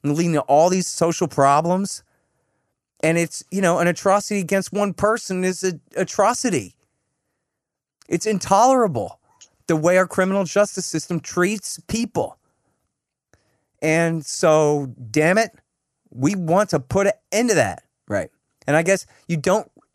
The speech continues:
usually get that from the L P types. You get that from the libertarian movement.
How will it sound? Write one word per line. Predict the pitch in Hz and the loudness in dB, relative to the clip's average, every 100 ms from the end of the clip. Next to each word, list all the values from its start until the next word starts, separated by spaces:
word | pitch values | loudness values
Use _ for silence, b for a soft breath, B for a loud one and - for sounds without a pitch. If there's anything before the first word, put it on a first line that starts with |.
| - | -10
usually | 139 175 208 180 170 | -4 -2 -2 -2 0
get | 156 | 0
that | 156 131 | 0 -2
from | 139 | -2
the | 131 | -2
L | 139 135 | 0 0
P | - 117 | -2 -8
types. | 104 113 69 - | -6 -6 -6 -6
You | 143 | -6
get | 175 | -2
that | 180 - | -2 -2
from | 160 | -4
the | 135 | -4
libertarian | 147 131 139 120 104 | -4 -4 -4 -4 -4
movement. | 101 117 110 76 52 | -6 -6 -6 -10 -14